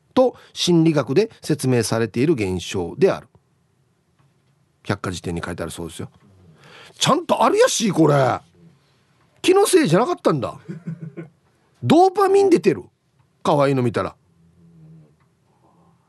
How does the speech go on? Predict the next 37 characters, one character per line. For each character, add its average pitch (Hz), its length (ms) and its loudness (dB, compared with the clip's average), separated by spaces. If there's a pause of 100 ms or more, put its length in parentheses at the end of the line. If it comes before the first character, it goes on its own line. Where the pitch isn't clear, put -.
(960)
は 160 840 0
あ。 - 40 -20 (200)
言 285 240 4
い 311 60 6
ま 311 100 4
す 233 100 -6
よ 202 100 4
ね。 175 80 2
戦 185 300 0
っ 180 80 0
て - 140 2
る 165 60 0
時 123 180 -6
に 110 40 -2
は 101 100 -2
ド 117 180 0
ー - 20 -8
パ 110 120 -4
ミ 110 100 0
ン 107 60 0
出 98 100 -2
る 87 80 -8
っ 87 40 -10
て。 - 140 -16
あ 165 120 2
れ 226 80 0
と 196 140 0
同 143 140 2
じ 208 140 -4
の 156 60 0
が 101 80 -8
出 95 100 -8
て 85 100 -10
る - 80 -14
と。 - 120 -20 (1400)
へ 107 1400 -2
え。 101 40 -16